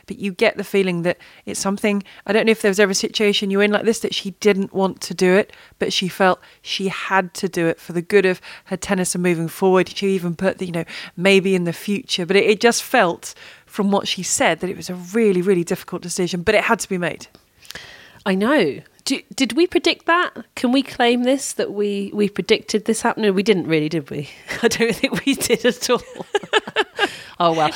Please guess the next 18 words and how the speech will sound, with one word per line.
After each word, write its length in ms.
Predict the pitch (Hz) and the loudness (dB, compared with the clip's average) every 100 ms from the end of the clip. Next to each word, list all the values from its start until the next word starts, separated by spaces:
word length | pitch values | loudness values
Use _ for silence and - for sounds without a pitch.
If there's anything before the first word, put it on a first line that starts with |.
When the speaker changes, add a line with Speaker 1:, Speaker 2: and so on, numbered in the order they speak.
| - | -4
Speaker 2:
It 100 | 311 | -2
was 140 | 320 330 | -2 0
worth 300 | 339 339 339 | 0 -2 -2
a 60 | |
try. 680 | 330 - 277 262 262 262 269 269 - - | -4 -2 0 0 -2 -4 -6 -10 -16 -10
I'm 300 | - 269 285 | -2 0 0
rubbish 380 | 269 302 311 - | 2 2 2 2
at 100 | - | 0
predictions. 560 | 269 233 320 - 233 202 | -2 -2 -2 0 0 2
I 140 | 214 | 0
can't 200 | - 294 | 2 0
predict 280 | - 302 - | 2 -2 0
anything 340 | 285 311 311 247 | 2 2 0 -2
apart 300 | 233 233 - | 2 2 2
from 80 | |
the 80 | 233 | 0
Bake 380 | 226 269 320 - | 2 2 2 0
Off. 340 | 143 - - | -4 -6 -16